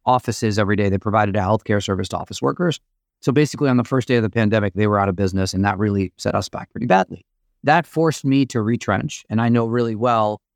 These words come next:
that in periods of uncertainty, it's really important to play offense. And so instead of retrenching myself,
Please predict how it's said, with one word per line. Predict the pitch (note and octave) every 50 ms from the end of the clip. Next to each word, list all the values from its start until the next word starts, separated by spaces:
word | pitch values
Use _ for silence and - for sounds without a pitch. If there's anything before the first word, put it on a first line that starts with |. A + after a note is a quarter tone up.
| _ _ _
that | - A#2+
in | A#2+ A#2 A2
periods | - - - E3+ E3+ E3 D3+ D3 C#3 B2+ A2+ - - -
of | A#2+ B2 A#2+ A#2 A2+ A2+ A2 G#2 - _ -
uncertainty, | A#2+ A#2+ - D#3 D#3+ C#3+ - A#2+ G#2+ F#2+ G#2 G2 G2 G2+ - _ _ _ _ _
it's | - A2 G#2
really | G2+ A2+ C#3 C#3+ C#3+ C#3
important | B2 B2 - - B2+ C3 - A2+ A#2+ A#2+ _
to | - - B2+ A#2+ A2+ A2 G#2+ G#2+ G#2+ G#2+ - _ _ _ _ _
play | - - D3 C3
offense. | B2 B2 B2 - - - - - - - _ _
And | - G#2+ G#2+
so | - B2 A#2 A2+
instead | A#2 A2 - - - C#3 C3+
of | C#3 B2+ A#2+ A2+
retrenching | A#2+ A#2+ - C3+ B2+ A#2 - A#2+ A2+
myself, | G#2+ G#2+ G2+ - D3 C3+ B2+ A#2+ A2